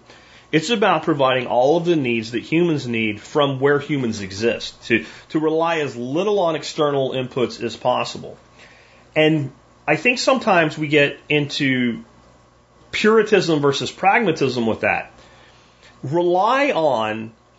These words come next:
and enjoy are different things. So I am not gonna be a hundred percent living off my local economy.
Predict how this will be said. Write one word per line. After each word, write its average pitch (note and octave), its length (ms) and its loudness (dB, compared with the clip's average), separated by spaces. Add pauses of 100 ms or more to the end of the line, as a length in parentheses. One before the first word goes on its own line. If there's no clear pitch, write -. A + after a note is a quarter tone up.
(260)
and E3+ 140 2
enjoy D#3 680 0
are B2+ 140 0
different B2+ 500 -2
things. - 500 -6 (920)
So D#3+ 260 0
I G#3+ 380 2
am A3 240 0
not G3+ 340 2
gonna F3+ 220 2
be C3 360 -2
a C3 80 0
hundred D#3+ 260 0
percent C#3 460 -2
living D3 380 0
off C3 280 2
my B2+ 200 2
local A2+ 480 0
economy. E3+ 680 -4